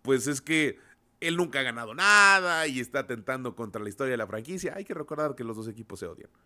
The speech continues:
Entonces también hay que tomarlo bajo ese contexto el, el, el comentario, ¿no? Creo que vale mucho la pena que pensemos en cuál puede ser el futuro de Justin Fields. ¿Es un buen jugador? Sí. Es más,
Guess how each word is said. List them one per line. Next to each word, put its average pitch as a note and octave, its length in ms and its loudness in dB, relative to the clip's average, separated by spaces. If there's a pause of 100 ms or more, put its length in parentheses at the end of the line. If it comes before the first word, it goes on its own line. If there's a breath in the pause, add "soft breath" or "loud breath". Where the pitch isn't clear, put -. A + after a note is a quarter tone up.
(460 soft breath)
Entonces F3 300 -2
también E3+ 240 -4
hay E3 60 -2
que C#3 140 -2
tomarlo B2+ 360 -2
bajo A2 200 -2
ese A#2 140 -4
contexto G2 480 -8
el, F2 120 -12
el, G2 280 -12
el F#2+ 140 -14
comentario, E2 500 -12
¿no? C#3+ 180 -8 (1500 soft breath)
Creo G3+ 140 0
que C#4 60 -2
vale A#3+ 160 4
mucho A3 200 0
la E3 160 2
pena C#3+ 360 -2 (480)
que B2 140 -6
pensemos B2+ 600 -4
en B2 80 -6
cuál B2+ 160 -2
puede C3+ 160 -2
ser C3 140 -4
el B2 80 -4
futuro A#2 320 -4
de G#2 120 -6
Justin G#2+ 260 -10
Fields. G2 380 -8 (800)
¿Es B2+ 140 -8
un B2+ 100 -4
buen D#3+ 120 0
jugador? D#3+ 500 4 (300)
Sí. - 300 -10 (380)
Es C3 140 -4
más, D3 320 0